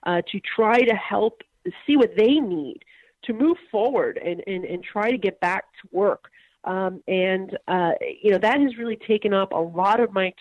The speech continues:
time. And, um, you know, I've been helping, unfortunately, hundreds of people apply for unemployment in my district, um, but also, you know, helping small businesses understand the Paycheck Protection Program, which is a grant that they can receive, uh, from the federal government.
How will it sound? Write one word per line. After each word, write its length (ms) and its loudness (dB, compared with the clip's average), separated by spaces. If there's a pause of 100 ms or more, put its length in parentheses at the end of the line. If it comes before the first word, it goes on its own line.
time. 420 -4
And, 360 -8
um, 260 -4 (140)
you 80 -4
know, 60 0
I've 80 -2
been 100 -10
helping, 340 2
unfortunately, 880 2 (280)
hundreds 380 0
of 80 0
people 300 0
apply 420 0 (120)
for 300 0
unemployment 600 2
in 80 -2
my 120 0
district, 580 -2 (460)
um, 400 0
but 100 2
also, 760 4
you 100 -4
know, 60 0
helping 520 -2
small 160 -2
businesses 440 0
understand 720 0
the 40 -2
Paycheck 460 -2
Protection 560 -4
Program, 720 0
which 140 -10
is 80 -8
a 60 -4
grant 400 0
that 100 -16
they 100 0
can 140 -14
receive, 500 0 (380)
uh, 160 0
from 160 2
the 80 2
federal 280 2
government. 560 2